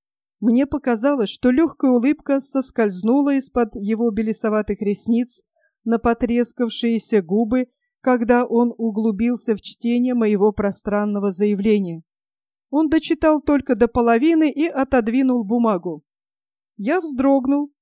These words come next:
потому что понял это как отказ. Но на лице Шибалова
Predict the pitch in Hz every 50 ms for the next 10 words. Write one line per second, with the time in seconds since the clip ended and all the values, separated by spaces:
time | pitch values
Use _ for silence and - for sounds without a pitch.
0 | _ _ _ - 285 - 285 285 302 311 302 - - 294 - - 269 277 302 330
1 | 349 349 339 - - 240 254 262 - 277 - - 226 220 - 247 240 - - -
2 | 214 185 165 - - - - _ _ _ _ _ _ _ _ _ _ _ - 277
3 | 330 339 339 339 339 330 320 - 370 359 - - 320 262 277 359 392 370 320 247
4 | 185 190 165